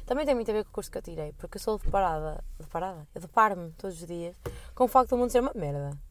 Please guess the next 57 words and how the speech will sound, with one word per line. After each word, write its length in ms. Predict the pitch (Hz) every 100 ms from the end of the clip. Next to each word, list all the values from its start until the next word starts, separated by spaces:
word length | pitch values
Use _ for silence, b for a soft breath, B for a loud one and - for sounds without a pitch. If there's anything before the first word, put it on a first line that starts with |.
| - - - b b b b b b -
E, 680 | - 233 214 190 175 165 - -
e 100 | 233
houve 120 | 233
uma 60 |
altura 240 | 240 220 202
que 80 | 226
eu 40 |
achei 200 | 214 226
que 100 | -
eu 40 |
tava 260 | 220 226 220
chateada 520 | 214 220 240 214 185
com 200 | - 214
isto, 220 | 208 -
mas 100 | 226
não, 180 | 240 202
eu 60 | 196
sou 120 | 254
uma 40 |
pessoa 140 | 233 220
muito 180 | 226 -
prática. 640 | 226 196 - - 160 143 - -
Sou 160 | - 233
muito 180 | 226 214
tá, 160 | - 202
tá, 200 | - 196
tá, 200 | - 185
tá, 420 | - 208 220 220 - - b b b -
gosto 200 | 208 -
pouco 220 | 202 -
de 60 |
teoria 580 | - 196 185 208 208 202
e 20 |
não 80 | 202
sei 120 | -
o 40 | 202
quê, 60 |
e 80 | 214
cada 180 | 214 240
vez 100 | 240
tenho 200 | 233 240
notado 480 | 233 226 - 175 175
mais 260 | 190 185
isso. 280 | 156 151 - 165 - - - - - - - - - - - b b b b - - - - - -
E 140 | 226
cada 200 | 220 240
vez 120 | 233 208
tenho 180 | 226
percebido 580 | 220 - - 190 226 196
que 120 | -
isso 140 | 214 -
se 80 | 240
nota 240 | 233 240
muito 180 | 226 214
na 60 | 226
minha 160 | 233
pessoa. 460 | 226 - 180 170